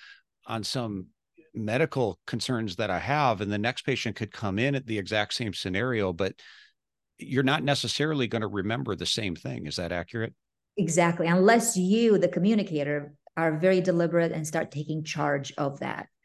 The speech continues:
Speaker 2: So, for example, let's just make this, uh, the main message of our session today. Let's just say that we want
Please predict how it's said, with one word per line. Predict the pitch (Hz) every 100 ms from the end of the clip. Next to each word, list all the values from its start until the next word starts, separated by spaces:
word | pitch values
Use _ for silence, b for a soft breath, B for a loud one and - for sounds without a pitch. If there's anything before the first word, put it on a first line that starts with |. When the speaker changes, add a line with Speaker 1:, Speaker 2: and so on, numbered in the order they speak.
| B B B
Speaker 2:
So, | - 202
for | 196
example, | 175 190 190 190 185 180 180
let's | 180 190
just | 196 190
make | 185 170 156
this, | 196 196 -
uh, | 156 143 139
the | 151
main | 156 156
message | 156 147 151 151
of | 139
our | 170 240
session | - - - 120
today. | 139 131 131 170
Let's | 160
just | 160 160
say | 165
that | 160 156 156
we | 165
want | 165 156 156